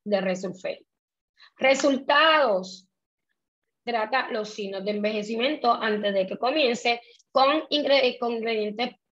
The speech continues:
poderosos como el retinol, vitamina C y el extracto de hoja de achicoria. ¿Qué ingredientes principales tienen? Retinol, extracto de hoja de achicoria, extracto de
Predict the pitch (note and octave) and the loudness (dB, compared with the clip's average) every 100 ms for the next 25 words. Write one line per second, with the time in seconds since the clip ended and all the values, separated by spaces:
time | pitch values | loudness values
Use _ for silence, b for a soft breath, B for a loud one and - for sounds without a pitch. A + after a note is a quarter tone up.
0 | _ _ G#3 G3+ C4+ C#4 B3+ B3 A#3 - | _ _ 4 4 6 4 2 -2 -4 -6
1 | - _ A3 G#3+ A3+ B3 C4 D4 A#3+ A#3+ | -20 _ 0 0 0 -2 -2 -2 -2 -2
2 | A3 G#3 G3 G3 G#3 B3 D#4 D#4+ B - | -4 -4 -4 -6 -4 2 2 0 B -8
3 | C#4 C#4 B3+ C4 A3+ A#3 B3 A3 G#3 G#3+ | 2 2 2 0 -4 -4 -4 0 2 2
4 | G#3+ G3+ F#3 F#3+ F#3 F#3 F3+ F3 - _ | 2 0 -4 -8 -6 -4 -4 -6 -10 _
5 | _ _ _ b b _ C#4+ C#4+ D4+ D#4 | _ _ _ b b _ 0 2 2 2
6 | D#4 D#4 D#4+ D#4 D#4 D4+ D4+ C#4+ C#4+ D4 | 0 -2 -4 -2 -4 -4 -4 0 0 -2
7 | - D#4+ D#4 C4 F3+ - _ _ _ - | -2 0 0 -2 -6 -12 _ _ _ -10
8 | F#3+ A3 C4+ B3 A3+ A#3 - _ _ _ | -6 -4 0 0 0 -2 -8 _ _ _
9 | _ _ _ _ _ A3+ - A3+ G#3+ G#3+ | _ _ _ _ _ -8 -2 -2 0 0
10 | G3+ G#3 G#3 G3+ C4 C4+ B3+ A#3 A#3 A3+ | 2 2 0 -2 -2 2 2 2 0 -2
11 | - A#3 - G#3 G#3 G#3+ G3+ A3 G#3+ G#3 | -8 -12 -6 -6 -6 -6 -4 -2 -2 -4